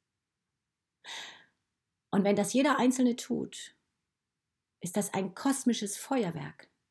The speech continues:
Weil wir sind Gott. Und jetzt gehen wir mal einen Schritt weiter. Wenn ich Gott bin und in seinem Namen erschaffen wurde und du Gott bist, weil du in seinem Namen erschaffen wurdest,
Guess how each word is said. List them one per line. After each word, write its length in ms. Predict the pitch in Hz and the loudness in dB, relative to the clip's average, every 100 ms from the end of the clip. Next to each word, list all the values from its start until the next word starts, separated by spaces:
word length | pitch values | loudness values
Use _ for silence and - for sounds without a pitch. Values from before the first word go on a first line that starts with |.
| _ _ _ - - | _ _ _ -20 -8
Weil 140 | 185 196 | 2 6
wir 100 | 214 | 6
sind 380 | 254 302 - - 143 | 8 6 4 -6 0
Gott. 440 | 247 262 - - _ _ _ _ _ | 2 2 -4 -10 _ _ _ _ _
Und 140 | - 208 | 0 4
jetzt 220 | 262 - | 4 2
gehen 140 | 302 | 4
wir 60 | 285 | 6
mal 120 | 254 | 8
einen 80 | 233 | 6
Schritt 280 | - 220 - | 2 -2 2
weiter. 360 | 226 262 196 | 2 2 0
Wenn 100 | 185 | 0
ich 200 | - 254 | 0 0
Gott 220 | - 240 - | -2 -2 0
bin 200 | 302 220 | 2 4
und 100 | 196 | 2
in 120 | 185 | 4
seinem 280 | 220 285 254 | 4 8 6
Namen 260 | 240 254 | 8 6
erschaffen 460 | 214 - 254 277 202 | 4 2 2 4 4
wurde 240 | 170 160 | 4 4
und 180 | 170 180 | 2 6
du 140 | 311 | 4
Gott 260 | 311 247 - | 6 0 4
bist, 300 | 262 285 - | 2 2 -2
weil 100 | 190 | 0
du 80 | 175 | 2
in 120 | 196 | 4
seinem 360 | 202 247 302 254 | 6 6 6 6
Namen 280 | 214 262 | 6 6
erschaffen 480 | 190 202 247 247 262 | 4 0 0 2 2
wurdest, 500 | 160 147 143 - - | 2 -2 -6 -10 -14